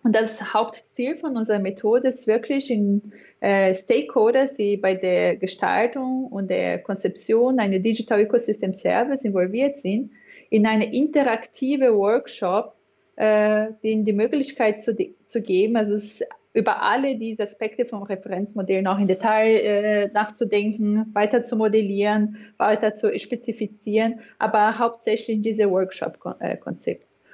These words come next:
Unsere Methode, der ersetzt auch nicht, also es, was man später auch in einer, äh, äh, Ecosystem,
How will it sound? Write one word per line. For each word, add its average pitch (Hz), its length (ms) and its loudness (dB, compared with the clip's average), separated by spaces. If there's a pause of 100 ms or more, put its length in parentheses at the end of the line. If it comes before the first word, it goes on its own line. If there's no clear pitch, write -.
(200)
Unsere 214 240 4
Methode, 240 460 4
der 208 180 2
ersetzt 208 580 -2
auch 226 340 0
nicht, 208 300 -6
also 196 140 -4
es, - 300 -14
was 202 200 0
man 208 180 -2
später 214 540 0
auch 202 160 2
in 202 120 -2
einer, 196 400 -2
äh, 185 720 0
äh, - 80 0
Ecosystem, 208 800 0